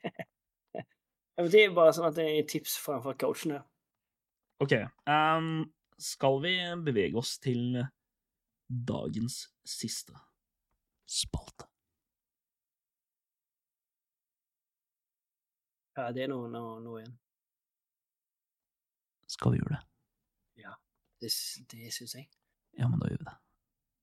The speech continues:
Speaker 2: Dagens siste spalte er Lytterne lurer.
Speaker 1: Oh.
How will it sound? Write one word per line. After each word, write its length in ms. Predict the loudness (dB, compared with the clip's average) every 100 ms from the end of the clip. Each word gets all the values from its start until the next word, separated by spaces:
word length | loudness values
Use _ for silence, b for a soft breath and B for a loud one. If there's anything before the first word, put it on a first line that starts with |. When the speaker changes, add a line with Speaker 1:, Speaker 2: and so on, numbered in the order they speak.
| _
Speaker 2:
Dagens 280 | -14 -8 -6
siste 200 | -6 -8
spalte 320 | -10 -14 -14
er 220 | -14 -16 -18 _ _ _ _ -6
Lytterne 680 | -4 -4 _ -10 -6 -6 -8 -12 _ _ _ _ _ _
lurer. 640 | -20 -20 -20 -18 -16 -16 -20 _ _ _ _ _ _ _ _ _ _ _ _ _
Speaker 1:
Oh. 260 | -8 -8